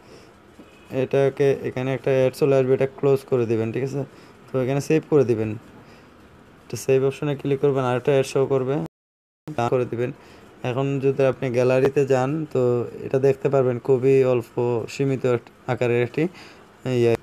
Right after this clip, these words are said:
তো viewers, এই, আহ, আমি যদি এখন এটার মোড়ে click করি, ঠিক আছে? এটার ডিটেইলসে মোড়ে click করে ডিটেইলসে click করি, তো দেখতে পারবেন এটা কত এমবি, ও, মাত্র চুয়ান্ন কেবি আছে, ঠিক আছে? মাত্র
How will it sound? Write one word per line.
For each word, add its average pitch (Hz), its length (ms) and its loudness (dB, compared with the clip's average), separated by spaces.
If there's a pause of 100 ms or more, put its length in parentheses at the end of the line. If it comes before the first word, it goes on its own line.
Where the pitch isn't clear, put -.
(120)
তো 170 60 0
viewers, 160 320 2
এই, 151 240 6
আহ, 143 80 0 (300)
আমি 143 140 0
যদি 147 220 -2
এখন 143 320 0
এটার 139 280 0
মোড়ে 143 340 2
click 147 280 0
করি, 123 240 2
ঠিক 143 160 -4
আছে? 143 260 -2
এটার 123 260 -4
ডিটেইলসে 131 480 -4
মোড়ে 131 280 -2
click 131 260 -4
করে 131 240 0
ডিটেইলসে 127 500 -4
click 123 340 -6
করি, 127 280 -2 (520)
তো 135 60 -6
দেখতে 120 320 0
পারবেন 123 400 -2
এটা 120 380 -2
কত - 240 -6
এমবি, 113 300 -2 (400)
ও, 117 160 -10 (320)
মাত্র 147 520 0 (340)
চুয়ান্ন 180 400 0
কেবি 127 260 2
আছে, 113 240 -2
ঠিক 151 160 -4
আছে? 151 140 -2
মাত্র 156 360 -2